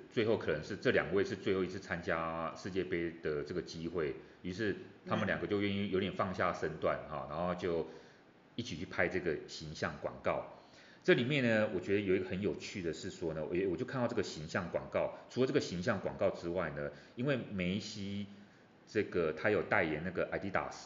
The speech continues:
Speaker 1: 啊，艾迪达，我就发现到说艾迪达这一次的那个口号啊，我让我觉得很，他的那个形象的口号啊，我让我觉得，呃，我觉得我就会注目一下这样哦。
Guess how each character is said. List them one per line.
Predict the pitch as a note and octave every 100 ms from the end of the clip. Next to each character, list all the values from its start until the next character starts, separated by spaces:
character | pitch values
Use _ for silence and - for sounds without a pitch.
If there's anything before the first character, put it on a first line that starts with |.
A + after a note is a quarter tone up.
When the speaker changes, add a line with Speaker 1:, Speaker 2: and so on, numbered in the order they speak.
| -
Speaker 1:
啊， | E2 C#2
艾 | G#2
迪 | F2+ E2
达， | C2+ A#1+ - - - - - - - - - -
我 |
就 | G2+ F3
发 | E3
现 | D3+
到 | D3
说 | C3+
艾 | C#3+ C#3
迪 | G2
达 | F#2 F2
这 | -
一 | G#2
次 | - G#2
的 | E2+ D#2
那 | F#2
个 | E2+
口 | - E2+ -
号 | - D2+
啊， | C#2 C2+
我 | E2
让 | A2
我 | E2
觉 | F2 D2+
得 | D2+
很， | - D2+ B1+
他 | -
的 | A2+ G#2
那 |
个 | G#2
形 | F2 - D2+
象 | - G2
的 | D#2
口 | - - -
号 | F2 C#2 C2+
啊， |
我 | C#2+ F2+
让 | A#2+
我 |
觉 | F2
得， | E2 D#2+ - - - -
呃， | E2+ D2+ C#2 B1 -
我 | D2+
觉 | G2
得 | F2 E2+ E2 E2 D#2+ F2
我 |
就 | G2+
会 | A#2
注 | A#2 A2+
目 | G#2 F#2+
一 | D2+
下 | - D#2+ -
这 |
样 | D2+
哦。 | C#2+